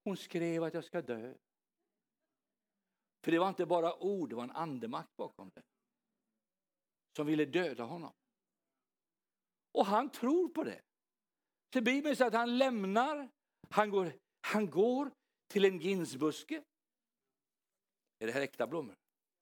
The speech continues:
Var försiktig. Och så lägger han sig under ginsbusken.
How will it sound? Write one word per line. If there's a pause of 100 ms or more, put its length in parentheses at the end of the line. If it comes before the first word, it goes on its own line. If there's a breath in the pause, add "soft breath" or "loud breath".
(380)
Var
försiktig. (2250)
Och
så
lägger
han
sig
under
ginsbusken.